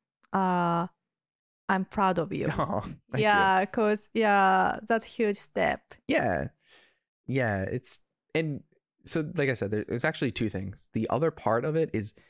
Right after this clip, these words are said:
Speaker 2: I don't like inconveniencing people.
Speaker 1: Mm-hmm.
Speaker 2: I hate it. And I know how it feels when someone speaks to you and they're not speaking, like, well,
Speaker 1: Mm-hmm.
Speaker 2: and you're, like, trying to figure out what they mean.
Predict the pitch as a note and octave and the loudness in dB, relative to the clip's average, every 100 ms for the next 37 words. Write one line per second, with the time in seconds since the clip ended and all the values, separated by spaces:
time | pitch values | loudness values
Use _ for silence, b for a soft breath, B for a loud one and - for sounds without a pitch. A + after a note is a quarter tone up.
0 | b b b - C#3 F3+ F3 D3 _ B2 | b b b -4 -2 -2 -4 -6 _ -4
1 | B2+ - A2 F#2+ G2+ G#2+ A2 B2 B2+ D3+ | -4 -6 -8 -6 -6 -4 -2 -2 -4 -6
2 | F3+ - - - _ _ _ _ _ _ | -8 -12 -16 -18 _ _ _ _ _ _
3 | - G3 G3+ F#3 A#3 _ _ - G2 - | -6 -2 -2 -4 -8 _ _ -8 -6 -6
4 | G2+ B2+ - _ B2 A2 - _ _ _ | -6 -6 -10 _ -4 -4 -8 _ _ _
5 | _ _ _ _ _ A2 A#2+ B2+ B2+ A#2 | _ _ _ _ _ -4 -2 0 2 0
6 | - - G#2 G#2+ - - G2+ F#2 G2+ F#2+ | 0 -2 0 0 -2 -4 -4 -2 -2 -2
7 | - F#2+ - - A2 A#2+ B2 - G2+ G2+ | -2 -2 -2 -2 -2 -2 -4 -6 -6 -4
8 | F#2+ F#2+ - - F#2 F#2+ F#2 F2 - _ | -4 -4 -6 -8 -6 -6 -6 -8 -12 _
9 | G2+ F#2+ F2 F#2 G2 - _ _ _ _ | -10 -6 -2 -2 -4 -8 _ _ _ _
10 | A3 A3 G#3 G3+ - F#2 - - G2 F#2 | -2 0 0 -2 -2 -2 -4 -4 -4 -4
11 | - F#2+ F2 E2 E2+ F2+ F2+ F2+ F#2 | -4 -4 -2 -2 -2 -4 -4 -4 -6